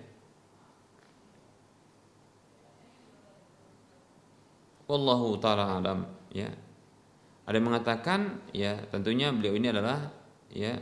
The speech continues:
seorang yang baik, yang suci, ya. Artinya mati dalam kondisi atau wafat dalam kondisi masih kecil. Kemudian putra beliau berikutnya adalah Ibrahim yang dilahirkan di Madinah, ya,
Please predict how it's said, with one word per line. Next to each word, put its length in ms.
seorang 400
yang 320
baik, 640
yang 240
suci, 340
ya. 80
Artinya 580
mati 320
dalam 220
kondisi 420
atau 320
wafat 160
dalam 160
kondisi 240
masih 240
kecil. 380
Kemudian 400
putra 560
beliau 240
berikutnya 560
adalah 160
Ibrahim 640
yang 400
dilahirkan 480
di 80
Madinah, 480
ya, 320